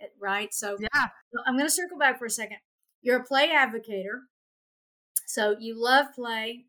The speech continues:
Speaker 1: I love play. We're gonna have a great conversation around play.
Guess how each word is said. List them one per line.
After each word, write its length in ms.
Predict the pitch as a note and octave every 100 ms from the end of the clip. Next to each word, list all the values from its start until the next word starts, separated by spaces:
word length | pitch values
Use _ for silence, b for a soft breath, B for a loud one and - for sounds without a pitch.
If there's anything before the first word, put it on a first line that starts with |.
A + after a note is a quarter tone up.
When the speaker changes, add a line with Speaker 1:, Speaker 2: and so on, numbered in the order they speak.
| -
Speaker 1:
I 200 | B3+ C4
love 300 | B3 A3 -
play. 520 | A3 G#3 G3+ A3+ - _
We're 200 | A#3 C4+
gonna 160 | C#4
have 180 | C4+ C4
a 60 | A3
great 260 | A#3 A#3
conversation 720 | A#3+ A3+ A3+ - A#3 A#3 A3+ G#3
around 400 | G3 F#3+ F#3+ E3+
play. 400 | G3+ F3+ F3+